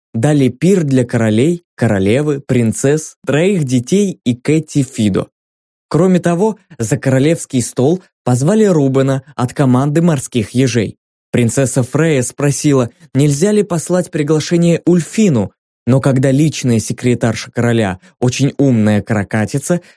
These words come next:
приготовила приглашение, четко написав его собственными чернилами, выяснилось, что Ульфина нигде нет.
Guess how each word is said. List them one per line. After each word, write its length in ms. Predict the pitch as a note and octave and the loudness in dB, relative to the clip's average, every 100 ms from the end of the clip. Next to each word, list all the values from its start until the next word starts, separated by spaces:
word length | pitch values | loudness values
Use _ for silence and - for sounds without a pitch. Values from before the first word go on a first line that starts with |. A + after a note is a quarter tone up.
| _ | _
приготовила 580 | F#3 G3 G#3 A3 F#3+ E3+ | -2 0 2 2 2 0
приглашение, 800 | D#3 D3 D#3 D3 G#3+ G3+ F#3+ F#3 - - | 0 -2 -2 0 0 2 0 -2 -10 -4
четко 380 | F#3+ D#3+ - | -2 0 0
написав 500 | B2+ B2 B2+ C3 B2 | 0 2 0 -2 -2
его 280 | - B2+ B2 | 0 0 0
собственными 800 | A#2+ F3 D3 - - A2+ A2 G#2+ | -2 -2 -4 -6 -4 0 0 0
чернилами, 800 | - C#3 A2+ D3 F#3+ F#3+ F#3 F#3 _ _ | -2 -2 0 2 2 2 0 -2 _ _
выяснилось, 880 | G#2+ C3 G#3+ G3+ - G3 F#3 F#3 - | -2 2 2 2 0 2 2 0 -6
что 300 | - - C3 | -14 -2 -2
Ульфина 640 | - A#2 F#2+ - D#3+ F3 | 0 -2 -2 0 2 2
нигде 480 | E3+ B2 A2 F#2+ A2 | 2 0 0 0 0
нет. 380 | G#2 F#2+ F#2+ - | 2 0 -4 -10